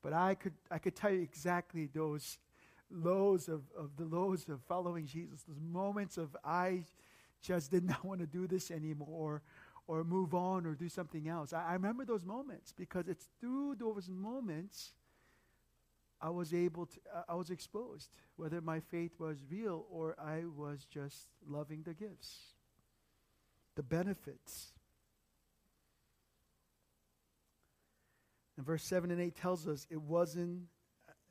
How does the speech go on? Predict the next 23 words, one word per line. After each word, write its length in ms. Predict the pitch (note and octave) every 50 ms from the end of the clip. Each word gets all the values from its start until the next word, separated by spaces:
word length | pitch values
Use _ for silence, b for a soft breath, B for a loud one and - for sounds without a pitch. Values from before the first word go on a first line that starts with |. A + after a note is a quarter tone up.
| - E3
this 200 | D3+ F3 F#3+ D#3+
is 100 | F#3+ F3
important, 460 | F#3 F3+ D#3+ - G#3 G3+ F#3 - E3+ E3
I 40 |
don't 120 | D#3+ E3 E3+
think 120 | F3 E3+
we 60 | E3
should 160 | D#3+ - E3 E3+
miss 180 | F3+ F3+ - -
this, 300 | D#3+ D3 - - - -
right? 200 | D#3+ D3+ E3 E3+
Verse 160 | D3 F3 E3 -
seven 220 | - F#3+ F3 F#3
and 80 | F#3+ F3
eight, 60 | E3
if 100 | - -
you 60 | D#3+
read 160 | D#3+ F#3 F3+
the 80 | - E3
passage, 340 | - G3 F#3+ F#3 - F3 - B B B B B B
it 120 | G3+ G#3
wasn't 380 | F3 A3 B3 C4 B3+ D4+ D4+ - -
as 500 | A3 G#3+ G#3+ G#3+ G#3+ G3+ F#3+ - -